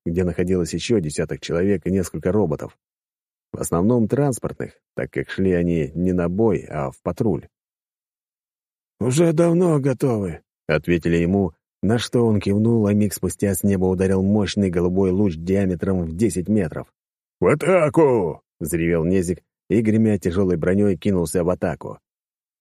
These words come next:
Несмотря на невероятную мощь, аватар, сидящий на троне, выдержал основной удар. А вот большую часть его жрецов испепелило, как и жертв. Впрочем, аватара тоже существенно прожарило.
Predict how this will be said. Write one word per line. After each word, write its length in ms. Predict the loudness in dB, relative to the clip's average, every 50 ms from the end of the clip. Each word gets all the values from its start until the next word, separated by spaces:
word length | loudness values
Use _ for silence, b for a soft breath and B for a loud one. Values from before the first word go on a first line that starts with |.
| _ _ -4
Несмотря 560 | -2 -2 -2 0 0 0 0 2 2 2 2
на 100 | 2 2
невероятную 640 | 2 2 2 2 2 2 0 0 0 0 0 0 2
мощь, 400 | 2 2 2 2 0 -2 -2 -2
аватар, 460 | -2 -2 -2 -2 -2 -2 -2 -2 -4
сидящий 500 | -4 -6 -4 -2 -2 -2 -2 -2 -4 -6
на 120 | -6 -6
троне, 500 | -4 0 0 2 2 2 2 0 -2 -4 -8 _ _ _ _ _ _ -2
выдержал 580 | 0 2 2 2 2 2 0 0 0 0 0
основной 500 | 0 -2 -2 -2 0 0 0 0 0 -2
удар. 360 | -2 -4 -6 -8 -10 -12 -16 _ _ _ _ _ _ _ _ _ _ _ _ _
А 120 | -2 0 2
вот 160 | 2 2 2
большую 360 | 2 0 0 0 0 -2 -2
часть 280 | 0 0 -2 0 0 0
его 160 | 0 0 0
жрецов 480 | 0 0 -2 0 0 0 0 0 0
испепелило, 720 | -4 -4 -4 -4 -2 -2 0 0 2 2 0 0 -2 -4 -6 -4
как 240 | -4 -4 -2 -2 -4
и 40 | -4
жертв. 460 | -2 -2 -2 -2 -2 -2 -6 -14 -20 _ _ _ _ _ _ _ _
Впрочем, 440 | _ -6 -4 -4 -2 -2 -4 -4 -6 _ _ _ _ _
аватара 420 | -2 0 0 2 2 2 0 0 0
тоже 300 | 0 0 0 0 -2 -4
существенно 540 | -4 -4 -4 -2 -4 -4 -4 -4 -6 -4 -4
прожарило. 760 | -4 -2 0 0 0 0 -2 -4 -4 -4 -8 -10 -10 -12